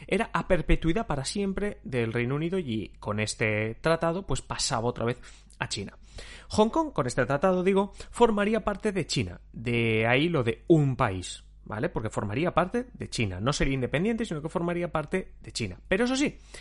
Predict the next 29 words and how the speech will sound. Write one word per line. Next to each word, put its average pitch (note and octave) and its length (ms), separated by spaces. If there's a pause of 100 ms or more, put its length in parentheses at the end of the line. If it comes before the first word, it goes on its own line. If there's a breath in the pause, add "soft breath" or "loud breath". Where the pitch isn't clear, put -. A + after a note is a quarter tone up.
(120 loud breath)
Hong D3 220
Kong C#3+ 200
gozaría, E3 380
según A#2+ 240
el C#3 80
acuerdo, F3+ 320
de F#3+ 240
un D#3+ 220
alto D#3+ 340
nivel C3 380
de C#3+ 80
autonomía, B2 600 (500 loud breath)
solo B2+ 640
exceptuando C#3 560
la B2 140
defensa C3+ 360
y D#3 40
las B2 120
relaciones G#2+ 400
exteriores, B2+ 440
es - 20
decir, G2 220
no, F#2 260
que A#2 100
no G#2+ 120
tuviese A2 440
un A#2+ 200
ejército A2+ 500
propio, D3+ 340